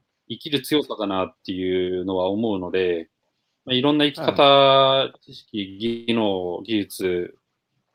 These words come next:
Speaker 1: を、
Speaker 2: うん。
Speaker 1: やっぱり分散していろんな人たちが持っている状況っていうのが、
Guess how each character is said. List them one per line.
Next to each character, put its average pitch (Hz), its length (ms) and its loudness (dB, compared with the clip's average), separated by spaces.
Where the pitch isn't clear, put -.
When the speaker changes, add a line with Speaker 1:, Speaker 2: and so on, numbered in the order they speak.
Speaker 1:
を、 165 280 4
Speaker 2:
う 131 60 -14
ん。 98 120 -14
Speaker 1:
や 123 80 -2
っ 123 40 -4
ぱ 117 160 2
り 95 260 -4
分 156 180 4
散 160 180 4
し - 80 -8
て 147 80 0
い 147 80 2
ろ 147 80 0
ん 151 60 2
な 147 40 -2
人 143 200 -6
た 135 100 0
ち 101 80 -4
が 98 80 -2
持 104 100 -4
っ - 80 -14
て 104 80 -8
い 95 40 -2
る 92 100 -6
状 104 180 -2
況 117 280 -2
っ - 100 -20
て 117 100 -6
い 110 60 0
う - 20 -4
の 98 80 -4
が、 107 380 -2